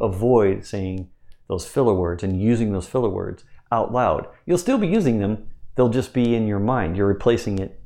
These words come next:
we say it in your mind instead of, instead of out loud.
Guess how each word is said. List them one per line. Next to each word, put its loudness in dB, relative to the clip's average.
we -6
say 2
it 2
in 0
your 0
mind -2
instead -4
of, -6
instead -6
of -4
out -6
loud. -4